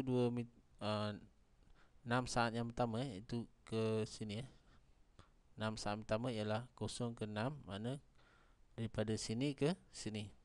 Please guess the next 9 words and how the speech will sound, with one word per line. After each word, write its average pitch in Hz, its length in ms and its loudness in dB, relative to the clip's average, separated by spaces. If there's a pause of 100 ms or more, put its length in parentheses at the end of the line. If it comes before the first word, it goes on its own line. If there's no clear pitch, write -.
(880)
Mana, 147 560 4
ah, 113 80 2
kadar 120 240 6
perubahan 123 320 4
laju, 151 400 6
rumus 127 320 4
dia 143 160 2
ialah 120 320 4
pecutan. 113 720 0